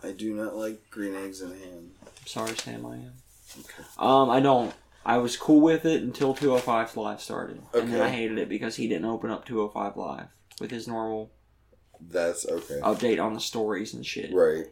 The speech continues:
Speaker 2: And he does such a good job with it and continuing the stories, and we didn't get that this week. I didn't like it.
Speaker 1: Yeah, I, yeah, I don't know why they didn't do that.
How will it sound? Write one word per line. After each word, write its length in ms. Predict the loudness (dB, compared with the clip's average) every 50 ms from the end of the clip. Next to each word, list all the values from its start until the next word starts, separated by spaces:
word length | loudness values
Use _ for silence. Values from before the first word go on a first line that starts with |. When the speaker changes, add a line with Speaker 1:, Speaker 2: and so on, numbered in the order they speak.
| -8 -6
Speaker 2:
And 80 | -4
he 80 | -2 0
does 160 | 0 0 0
such 160 | 0 -2 -2
a 60 | -2
good 180 | 0 0 0 0
job 340 | 0 2 2 2 2 2 0
with 200 | -2 -2 -2 -2 -2
it 140 | -2 -2
and 80 | -2 -6
continuing 460 | -10 -10 -10 -10 -10 -8 -8 -10 -10 -10
the 60 | -10
stories, 400 | -8 -6 -2 -2 0 0 -2 -4
and 80 | -6
we 80 | -8 -6
didn't 160 | -6 -6 -4 -6
get 140 | -6 -4 -4
that 160 | -6 -6 -6
this 220 | -8 -10 -10 -8
week. 220 | -8 -8 -8 -8 -8 -10
I 40 |
didn't 180 | -10 -8 -8 -8
like 200 | -8 -10 -10 -12
it. 100 | -16 -20 -20 -20 -20 -20 -20 -20 -20 -20 -20 -20 -20 -12 -8
Speaker 1:
Yeah, 280 | -4 -2 -2 -2 -2 -4 -8 -6 -2
I, 120 | 2 4
yeah, 180 | 4 6 4 4
I 20 | 2
don't 140 | 2 2 0
know 140 | -2 -2
why 160 | -2 -2 -4 -4
they 140 | -4 -6
didn't 260 | -6 -6 -8 -8 -8 -8
do 180 | -10 -8 -6 -4
that. 280 | -4 -4 -4 -6 -10